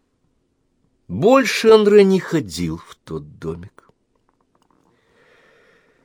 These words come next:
Через пять месяцев они с Зигмундом открыли Лугано Private Bank. Этот период жизни остался в памяти словно записанным буквами.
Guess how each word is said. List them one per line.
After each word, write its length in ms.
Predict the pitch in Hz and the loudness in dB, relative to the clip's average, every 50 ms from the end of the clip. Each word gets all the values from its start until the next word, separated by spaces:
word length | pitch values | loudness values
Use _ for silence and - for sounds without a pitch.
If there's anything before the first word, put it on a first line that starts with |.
| _ _ _ _ _ _ _ _ _ _ _ | _ _ _ _ _ _ _ _ _ _ _
Через 400 | - - 139 156 165 147 - - | -2 0 2 2 2 2 0 0
пять 360 | - 185 214 220 - - - | 2 4 4 4 4 2 0
месяцев 720 | 156 139 131 127 123 - - 160 147 - - 175 160 - | 2 4 4 4 2 0 -4 -6 -6 -4 -2 -2 0 0
они 240 | 156 156 175 175 147 | 0 0 0 0 -2
с 20 | 107 | -4
Зигмундом 720 | 92 90 95 101 104 95 117 127 127 120 120 147 156 - - | -4 -6 -4 -4 -4 -2 -2 -4 -4 2 0 0 0 0 -2
открыли 920 | - 185 185 - - - 135 131 139 160 180 185 185 185 196 202 196 180 - - | -2 -2 -2 -2 -8 -8 -2 2 2 2 2 2 -2 -2 -2 -2 -2 -4 -6 -10
Лугано 840 | 135 117 117 113 101 92 95 101 110 117 117 123 131 135 143 139 _ _ _ _ - | -6 -2 -2 -2 0 2 2 4 4 4 2 2 2 0 0 -2 _ _ _ _ -6
Private 560 | - 90 90 90 87 90 92 101 101 98 92 | -2 0 2 2 2 0 0 -4 -8 -10 -10
Bank. 300 | 82 85 85 90 _ - - _ _ _ _ _ _ _ _ _ _ _ _ _ _ _ _ _ _ _ _ _ _ _ _ _ _ _ | -10 -10 -10 -12 _ -20 -20 _ _ _ _ _ _ _ _ _ _ _ _ _ _ _ _ _ _ _ _ _ _ _ _ _ _ _
Этот 340 | - 104 98 - 101 87 - | 0 0 2 2 -4 -10 -6
период 340 | - 95 92 90 87 90 82 | -4 0 0 2 2 0 -2
жизни 500 | 78 82 120 143 123 - - 87 82 _ _ _ _ _ _ _ _ _ _ _ _ _ _ _ _ | -4 -4 -4 -4 -4 -4 -8 -8 -10 _ _ _ _ _ _ _ _ _ _ _ _ _ _ _ _
остался 640 | - - 85 - - - 110 104 101 - - - 98 92 | -6 -4 -2 -2 -2 2 2 2 2 2 0 -2 -2 -4
в 80 | - | -4
памяти 400 | - - 107 101 98 92 85 - | 0 2 2 2 2 -2 -4 -6
словно 400 | 90 - - 98 90 95 95 90 | -10 -6 -4 -4 -2 -2 -4 -6
записанным 720 | 82 82 95 85 - 101 92 - - 101 95 95 95 92 85 | -4 -4 -4 -4 -4 -6 -6 -6 -4 -4 -4 -4 -4 -4 -6
буквами. 640 | 78 82 104 101 - - - 85 80 80 82 - | -8 -8 -8 -8 -8 -8 -12 -10 -10 -10 -12 -14